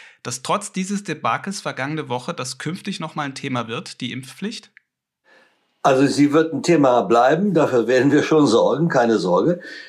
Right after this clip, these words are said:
Speaker 2: Aber sie wird uns im Herbst nichts mehr nutzen, weil wenn Sie die Impfpflicht, ähm, diskutieren und dann verabschieden sollten, dauert es ein Viertel bis halbes Jahr, bis die auch wirkt. Das ist ja keine Maßnahme wie einen Schalter umlegen, sondern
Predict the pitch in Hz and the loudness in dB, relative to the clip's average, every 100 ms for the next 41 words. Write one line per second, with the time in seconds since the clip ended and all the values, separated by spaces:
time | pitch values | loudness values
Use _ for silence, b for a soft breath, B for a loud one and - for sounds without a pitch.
0 | B - 131 139 135 143 165 143 143 135 | B 0 2 2 2 2 2 2 2 2
1 | 120 117 - 151 156 170 180 208 214 - | 2 0 0 0 2 2 6 6 4 2
2 | 110 98 104 107 - 117 143 143 139 120 | 0 4 4 4 2 2 2 2 2 2
3 | 151 185 175 170 147 - - 127 123 120 | 4 4 4 4 2 0 0 4 6 4
4 | 113 107 - 180 - 175 - 175 165 156 | 2 2 2 2 2 0 2 4 4 4
5 | 147 135 135 139 131 139 151 - 143 113 | 4 4 2 2 2 2 2 0 2 2
6 | 107 101 98 - 82 B B B B - | 4 4 2 -2 -10 B B B B 0
7 | 120 147 151 147 139 135 - 156 135 127 | 4 4 2 2 2 2 2 2 2 2
8 | - 120 120 117 127 113 113 - 147 - | 2 2 2 0 2 2 2 0 2 2
9 | - 104 170 147 - - - _ 92 101 | 2 2 4 4 0 -8 -16 _ -8 -6
10 | 95 120 123 117 123 131 127 120 113 104 | 0 2 4 4 4 4 2 2 2 0
11 | 120 120 110 107 170 156 107 107 98 95 | -2 -2 -2 2 4 4 2 2 2 0
12 | 117 117 110 110 110 107 | 0 0 2 2 0 -2